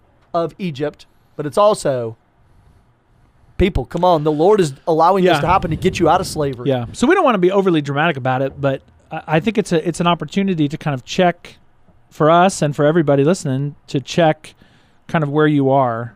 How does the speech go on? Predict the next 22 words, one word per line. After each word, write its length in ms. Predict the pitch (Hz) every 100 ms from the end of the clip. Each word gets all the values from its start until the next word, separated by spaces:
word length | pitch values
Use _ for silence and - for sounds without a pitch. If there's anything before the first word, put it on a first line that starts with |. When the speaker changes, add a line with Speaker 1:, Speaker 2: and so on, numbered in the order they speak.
| _
Speaker 2:
Um, 420 | 147 135 131 127 175
I 40 |
remember 280 | 196 202 180
in 180 | 156 147
sem-, 240 | - 180 -
seminary 380 | - 190 170
we 140 | 147 156
had 220 | 156 139
a, 220 | 135 135 139
a 180 | 131
Archbishop 680 | 139 160 - 160 - 139 - - _ _ 147
Daniel 320 | 160 160 156
Beekline 540 | 143 180 220 240 311 233
was 220 | 156 139
the, 220 | 143 135
uh, 100 | 131 - 165
Archbishop 400 | 151 170 147 147
of 120 | 131
Indianapolis, 600 | 147 139 135 147 180 214
Speaker 1:
Uh-huh. 260 | 139 - 170
Speaker 2:
and 200 | 135
s-, 100 | 131